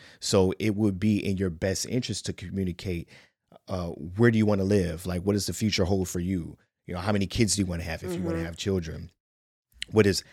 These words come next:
Speaker 1: a relationship slash marriage look like to you? Like, what is your ideal relationship look like to you?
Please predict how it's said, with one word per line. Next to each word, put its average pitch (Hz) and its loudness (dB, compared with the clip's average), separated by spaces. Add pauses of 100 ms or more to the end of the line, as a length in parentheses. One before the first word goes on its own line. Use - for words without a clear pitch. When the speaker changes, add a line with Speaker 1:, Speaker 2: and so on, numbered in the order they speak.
(180)
Speaker 1:
a 110 0
relationship 101 0
slash 90 -2
marriage 98 2 (280)
look 98 -2
like 90 -4
to - -6
you? 90 -4
Like, 71 -12
what 101 4
is 87 -4
your 104 4
ideal 85 -6 (800)
relationship 90 -2
look 87 -6
like 82 -8
to 87 -8
you? 73 -14